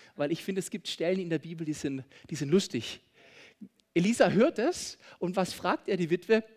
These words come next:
„Ja, du sagst, du hast nichts mehr. Was hast du denn noch?“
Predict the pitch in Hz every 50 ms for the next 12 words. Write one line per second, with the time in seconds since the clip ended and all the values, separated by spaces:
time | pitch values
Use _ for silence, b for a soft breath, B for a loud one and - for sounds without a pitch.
0 | _ _ _ _ _ _ _ _ _ _ _ _ _ _ _ _ _ _ _ _
1 | - 160 175 170 180 175 165 196 190 - - 196 180 165 185 196 - - 208 196
2 | - - - 165 135 117 104 - b b b b b b b b - 131 147 170
3 | - 175 151 160 185 202 - - - - 214 196 190 196 180 170 151 131 107 101
4 | - - - -